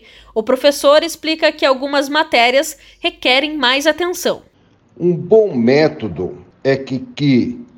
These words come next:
Speaker 2: se o aluno teve aulas pela manhã,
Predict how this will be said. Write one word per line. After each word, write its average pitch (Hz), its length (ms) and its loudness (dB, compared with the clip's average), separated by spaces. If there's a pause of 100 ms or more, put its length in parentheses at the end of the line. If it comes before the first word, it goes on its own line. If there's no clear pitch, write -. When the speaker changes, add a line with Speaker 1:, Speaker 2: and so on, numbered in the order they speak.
Speaker 2:
se - 280 -8
o 202 100 4
aluno 143 800 2 (400)
teve 123 640 0
aulas 147 560 2
pela 175 360 4
manhã, 160 500 -2